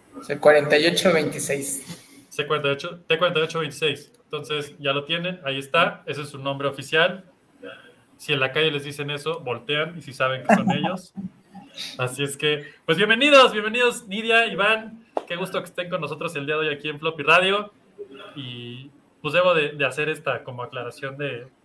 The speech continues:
Speaker 2: de que de entrada es un gusto tenerlos en el programa. Tenía mucho tiempo queriendo invitarlos y el día de hoy finalmente se logró.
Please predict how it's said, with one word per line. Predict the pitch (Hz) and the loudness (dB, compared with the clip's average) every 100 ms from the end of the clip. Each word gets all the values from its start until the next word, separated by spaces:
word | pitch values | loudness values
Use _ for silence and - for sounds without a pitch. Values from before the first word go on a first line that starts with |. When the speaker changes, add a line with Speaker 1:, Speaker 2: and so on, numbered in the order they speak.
| _ | _
Speaker 2:
de | 165 131 | -10 -8
que | 139 135 - | -6 -8 -12
de | 156 175 | -4 -2
entrada | 175 220 | 6 8
es | 208 | 6
un | 196 | 2
gusto | 196 - 170 | -2 -2 -2
tenerlos | 156 156 165 165 | -2 -2 -2 -2
en | |
el | 127 | -6
programa. | 120 123 147 165 180 180 | -4 -2 0 0 -4 -6
Tenía | 131 139 165 | -8 -6 -6
mucho | 151 147 | -8 -8
tiempo | 143 143 143 | -8 -8 -6
queriendo | 131 135 | -8 -8
invitarlos | 113 - 139 147 151 151 | -12 -6 -4 -2 -6 -8
y | |
el | 113 | -12
día | 123 123 | -8 -8
de | 127 | -8
hoy | 127 | -10
finalmente | 120 120 120 123 - | -14 -14 -14 -18 -16
se | 113 | -14
logró. | 101 107 180 202 | -8 2 2 2